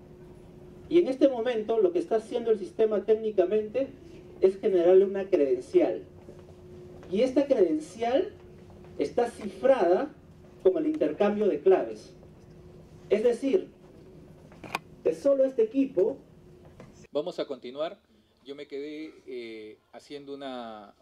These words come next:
Speaker 2: una pregunta respecto a lo que es la llave privada. Lo que, lo que quería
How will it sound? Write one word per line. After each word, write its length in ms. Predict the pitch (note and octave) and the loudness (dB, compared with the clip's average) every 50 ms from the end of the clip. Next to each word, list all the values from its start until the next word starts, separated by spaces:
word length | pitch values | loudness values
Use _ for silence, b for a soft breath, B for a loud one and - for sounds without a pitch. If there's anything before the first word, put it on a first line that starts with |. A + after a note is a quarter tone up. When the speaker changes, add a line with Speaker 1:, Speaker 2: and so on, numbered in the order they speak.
| - | -20
Speaker 2:
una 180 | C#3+ C3+ C#3+ C#3 | -14 -12 -12 -8
pregunta 640 | - C3+ C#3+ D3 C#3+ C3+ C3 A#2 C3+ C3 E3+ G#3+ _ _ _ _ b b b b b b b _ | -6 -6 -6 -6 -8 -12 -14 -16 -16 -16 -16 -18 _ _ _ _ b b b b b b b _
respecto 800 | - A#2 A2+ - _ - C3+ B2+ - _ - C#3 C3 C3+ C3+ - _ _ _ _ _ _ _ _ _ - | -16 -16 -16 -14 _ -10 -10 -10 -10 _ -14 -14 -12 -12 -14 -16 _ _ _ _ _ _ _ _ _ -16
a 80 | C3+ | -14
lo 180 | B2+ B2 A#2+ - | -14 -14 -14 -12
que 80 | C#3+ C#3 | -12 -12
es 80 | B2+ | -12
la 80 | C3 B2 | -10 -10
llave 260 | B2 C3 B2+ B2 B2 | -10 -10 -10 -10 -12
privada. 380 | B2 A2+ G#2+ G2+ F#2 F2 - - _ _ _ _ _ _ _ _ _ _ _ _ _ _ _ _ _ _ _ _ _ _ _ _ | -12 -14 -14 -12 -14 -14 -16 -18 _ _ _ _ _ _ _ _ _ _ _ _ _ _ _ _ _ _ _ _ _ _ _ _
Lo 240 | C#3 B2+ B2+ A#2+ - | -12 -10 -10 -10 -10
que, 320 | - A#2+ A2+ A2+ A#2 - C3 | -12 -12 -12 -12 -12 -12 -10
lo 140 | C3+ D3+ | -10 -10
que 120 | A2+ A#2 G#2 | -10 -10 -10
quería 300 | B2 B2 C3+ D#3 D#3+ | -10 -10 -8 -10 -10